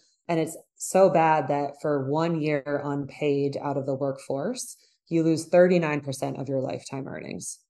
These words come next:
So that's a massive implication for, for women. A lot of that is structural in the U S. It's the fact that we don't have paid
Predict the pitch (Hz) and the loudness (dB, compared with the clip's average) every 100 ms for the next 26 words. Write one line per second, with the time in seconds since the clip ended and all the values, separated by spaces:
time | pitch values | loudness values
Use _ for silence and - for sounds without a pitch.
0 | _ - - 180 170 165 - - 180 180 | _ -2 4 8 8 8 6 0 0 2
1 | 165 160 151 143 143 135 139 139 135 - | 2 0 0 -2 -2 -2 -4 -4 -6 -6
2 | 139 135 143 135 135 - 143 139 156 147 | -8 -8 -6 -4 -4 -2 0 0 0 0
3 | 147 147 143 _ - 160 151 147 156 143 | 0 -2 -6 _ -2 2 4 4 4 2
4 | 156 151 151 143 143 - 147 131 - 165 | 2 2 0 -4 -6 -6 -6 -6 -6 0
5 | 156 156 151 139 135 135 143 214 226 151 | 2 2 2 0 0 0 -2 -2 -4 -6
6 | 143 - - 139 139 143 143 143 135 139 | -6 -8 -6 -4 -2 -2 -2 -2 -4 -6
7 | 139 143 139 147 139 139 | -6 -8 -8 -6 -4 -4